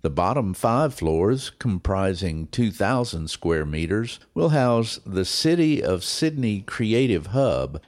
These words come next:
an arts-oriented facility that will have soundproof music rehearsal rooms, editing suites for filmmakers,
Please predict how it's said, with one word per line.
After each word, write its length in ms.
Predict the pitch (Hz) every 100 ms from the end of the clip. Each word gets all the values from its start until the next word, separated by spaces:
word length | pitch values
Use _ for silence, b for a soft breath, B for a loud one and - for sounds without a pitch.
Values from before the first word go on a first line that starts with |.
| b
an 200 | 90 90
arts-oriented 1120 | 110 175 - - - 123 123 110 107 95 -
facility 580 | 95 - 185 143 101 113
that 220 | 120 -
will 80 | 107
have 280 | 113 101
soundproof 800 | 95 - 135 165 156 139 110 107
music 440 | - 107 131 117 -
rehearsal 500 | 87 110 156 - 87
rooms, 500 | 76 76 90 117 - -
editing 500 | 92 101 101 101 87
suites 540 | - - 92 95 - -
for 220 | - 87
filmmakers, 880 | - 135 160 90 85 - 104 110